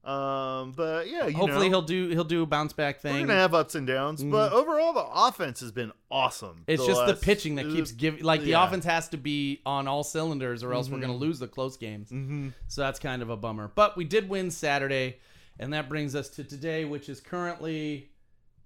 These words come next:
Speaker 2: uh, I can't read this illegal
Speaker 1: <laughs>
Speaker 2: stream. It's still two
Speaker 1: Professional broadcasting.
Speaker 2: It's still two zero.
Speaker 1: <laughs> I, I should say narrowcasting. We have ten listeners.
Speaker 2: Two zero in the bottom of the fourth with two outs.
Speaker 1: Okay.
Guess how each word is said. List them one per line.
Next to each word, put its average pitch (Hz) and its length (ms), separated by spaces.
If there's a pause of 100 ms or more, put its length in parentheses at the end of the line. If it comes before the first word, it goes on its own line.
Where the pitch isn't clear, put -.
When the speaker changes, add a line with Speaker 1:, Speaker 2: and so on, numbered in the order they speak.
(420)
Speaker 2:
uh, 127 440 (120)
I 120 40 (200)
can't 135 380
read 131 280
this 131 160
illegal 147 420
Speaker 1:
<laughs> - 20
Speaker 2:
stream. 151 320 (260)
It's 165 380
still 202 300
two 185 40
Speaker 1:
Professional 170 460
broadcasting. 117 840
Speaker 2:
It's 175 200
still 208 380
two 202 300
zero. 175 760
Speaker 1:
<laughs> - 60 (500)
I, 180 240
I 180 60
should 165 320
say 170 160
narrowcasting. 101 680
We 104 100
have 110 120
ten 98 180
listeners. 92 380 (100)
Speaker 2:
Two 220 200
zero 190 240
in 180 80
the 160 60
bottom 156 340
of 139 80
the 139 80
fourth 131 340
with 117 140
two 117 180
outs. 95 320 (120)
Speaker 1:
Okay. 123 300